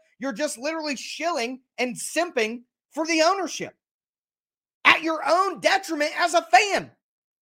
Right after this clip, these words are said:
So if you're somebody who's gonna be in my comments right now and say, "I'm glad they don't," but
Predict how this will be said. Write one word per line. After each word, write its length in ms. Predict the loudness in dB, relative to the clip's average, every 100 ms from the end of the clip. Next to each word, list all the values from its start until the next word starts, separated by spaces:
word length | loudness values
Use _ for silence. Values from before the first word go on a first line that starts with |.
| _ _ _ _ _
So 320 | 2 4 4 2
if 160 | 0
you're 160 | -2 0
somebody 360 | 2 4 4
who's 140 | 2 2
gonna 140 | 2
be 160 | 2 -2
in 80 | 0
my 120 | -2
comments 500 | 0 0 0 -2 -2
right 160 | -4
now 180 | -2 -4
and 80 | -2
say, 240 | -2 -2 -6 -4
"I'm 200 | 0 0
glad 320 | 0 2 2
they 120 | 0
don't," 320 | 0 -2 -2 -2
but 200 | -4